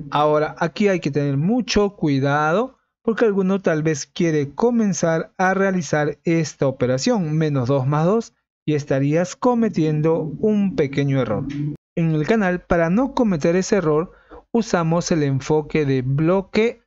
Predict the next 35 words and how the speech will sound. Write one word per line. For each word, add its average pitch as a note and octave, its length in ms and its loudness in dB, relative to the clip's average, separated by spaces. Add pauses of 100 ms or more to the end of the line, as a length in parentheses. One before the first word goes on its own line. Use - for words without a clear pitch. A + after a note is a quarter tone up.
o C#3 180 0
término, B2+ 600 -2 (180)
y F3+ 100 0
se F#3+ 160 0
aplica G3 380 0
de A#3 100 2
la F3+ 120 0
siguiente D#3 600 0
manera. D3 640 0
Cada C4 240 2
vez F#3 200 0
que E3 120 0
veas C#3+ 240 0
una C3+ 160 0
multiplicación C3 1040 -2 (140)
o C3+ 140 0
una C3 480 -2
división, D#3+ 920 0 (120)
por D3 140 0
ejemplo, C3+ 340 -2
acá B2+ 160 0
vemos B2+ 320 0
la A2+ 120 0
multiplicación, C3+ 1120 -2 (420)
los D#3 160 2
números A3+ 300 2
que - 80 -6
están E3+ 220 0
al F3 120 -2
costado, C#3 540 -2
el B2+ 160 0
dos C#3+ 300 0
y F#3+ 60 2
el G#3 100 -2
cinco, D#3 520 -2